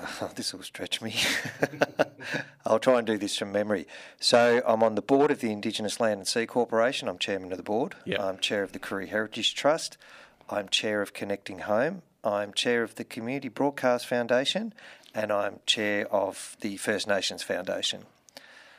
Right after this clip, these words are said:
Speaker 1: They're the ones I chair. The
Speaker 2: Yep.
Speaker 1: ones I'm on, Yarra Valley Water, Holmes Glen tafe, um,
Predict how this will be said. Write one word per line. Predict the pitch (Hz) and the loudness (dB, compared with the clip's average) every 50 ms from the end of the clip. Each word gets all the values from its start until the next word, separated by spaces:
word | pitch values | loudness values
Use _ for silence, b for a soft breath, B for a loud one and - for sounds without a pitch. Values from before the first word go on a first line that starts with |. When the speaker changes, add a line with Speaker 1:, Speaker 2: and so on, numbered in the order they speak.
| B B B - | B B B -8
Speaker 1:
They're | 117 104 98 | -8 -6 -4
the | 95 | -4
ones | 95 98 92 - | -4 -4 -4 -4
I | 104 95 | -6 -4
chair. | - - - 113 101 90 87 90 - - | -4 -4 -2 -2 -4 -4 -4 -6 -8 -6
The | - 107 | -2 0
Speaker 2:
Yep. | 101 98 101 | 0 0 -2
Speaker 1:
ones | 101 98 - - - - - - - - - 101 | -4 -8 -8 -8 -6 -6 -6 -6 -6 -6 -4 -2
I'm | 95 95 92 95 | -2 -2 -2 -2
on, | 98 98 101 98 95 90 87 85 - _ _ _ _ _ - | 0 0 0 0 -2 -6 -14 -16 -18 _ _ _ _ _ -18
Yarra | 110 104 104 104 107 101 | -8 -4 0 0 2 2
Valley | 98 104 104 98 95 | 2 2 2 2 0
Water, | 87 101 113 117 123 135 143 143 143 - - - - | -2 0 2 4 4 4 2 2 -2 -8 -14 -6 -2
Holmes | 104 101 98 95 | -2 -2 -2 -2
Glen | - - 113 98 98 101 - | -6 -6 -6 -6 -6 -6 -8
tafe, | - - - 110 113 135 139 - - - - b b b b b b b b b b - | -6 -2 0 0 0 0 -2 -8 -14 -18 -20 b b b b b b b b b b -10
um, | - 104 101 101 101 101 98 98 101 98 95 95 92 | -4 -2 0 0 2 2 2 0 0 0 -2 -6 -8